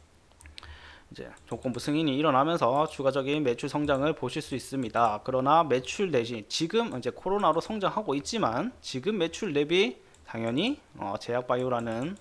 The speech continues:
어, 그런 조건 하에서 시가총액이 다소 고평가되어 있다는 것은 감안하시어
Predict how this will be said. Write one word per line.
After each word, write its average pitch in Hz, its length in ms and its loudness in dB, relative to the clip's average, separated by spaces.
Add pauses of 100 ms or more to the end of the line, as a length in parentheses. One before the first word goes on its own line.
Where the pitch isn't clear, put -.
(220)
어, - 60 -16 (800)
그런 117 360 -4
조건 131 280 -2
하에서 143 520 4
시가총액이 131 600 0
다소 151 340 -6
고평가되어 135 600 0
있다는 143 340 2
것은 127 460 0
감안하시어 131 840 -2